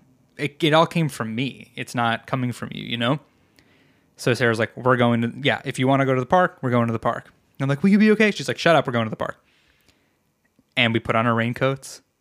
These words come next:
and we both had a great time, and it was exhilarating, and we were wet, and we were cold, and I loved it. And then I reconnected with Sarah at the end of our jaunts, and I was like, "How are you? Was it okay?" And you were like, "Yeah, I'm fine.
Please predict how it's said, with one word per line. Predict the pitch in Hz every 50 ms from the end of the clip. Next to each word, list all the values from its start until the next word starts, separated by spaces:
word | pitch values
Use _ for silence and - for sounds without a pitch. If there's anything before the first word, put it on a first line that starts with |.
| _ _
and | - 127
we | 120
both | 110 120 117 113
had | - 123 117
a | 110
great | 104 113 107 - - -
time, | - 113 110 113 117 120 131 143 131 135 _ _ _ _ _
and | - 131
it | 117
was | 113 117 110 -
exhilarating, | 113 120 113 113 117 127 135 139 143 143 143 147 147 151 151 151
and | - 120
we | 117 117
were | 113 113 113 110
wet, | 113 120 117 143 - - _ -
and | 160 135
we | 127 123
were | 117 113 117
cold, | - - 127 113 117 135 156 165 156 - _ _ _ _ _ _ -
and | 113 117
I | 151 202
loved | 185 139 120 117 113 127
it. | 139 165 - - _ _ _ _ _ _ _ _ _ _ _ _ -
And | - 123 117
then | 110 110
I | 110
reconnected | 110 110 123 127 131 - - 135 123 - - 123 117
with | 123 -
Sarah | - - 135 135 127 117 117 120
at | 120
the | - 120 113
end | 110 113 117 117
of | 110 -
our | 113 107 110 110 110 110
jaunts, | 107 110 - 131 127 123 120 131 139 - - - - _ _ _ _ _ _ _ _ _ _ -
and | - 123
I | 120
was | 117 110 123
like, | 113 107 - - _ -
"How | - - - - 139 143 139 135
are | 131 131 123 123
you? | 117 110 110 113 120
Was | 120 117 117
it | 131 127
okay?" | 127 127 - - 117 117 127
And | 123 127
you | 127
were | 131
like, | 135 139 -
"Yeah, | 254 247
I'm | 214
fine. | - - 254 247 190